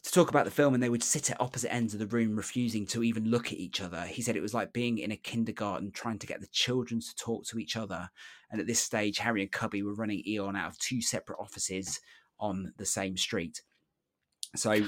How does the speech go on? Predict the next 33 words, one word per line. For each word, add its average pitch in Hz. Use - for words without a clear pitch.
Harry, 139
um, 113
played 117
a, 107
an 104
important 110
part 107
in, 98
in 104
landing 104
Roger 101
Moore, 98
as 104
he'd 95
had 98
the 98
decision 95
with 95
Ha-, 104
uh, 101
with 101
George 87
Lazenby. 104
Live 113
and 107
Let 98
Die 98
was 92
also 92
with 90
him. 92
He 131
was, 117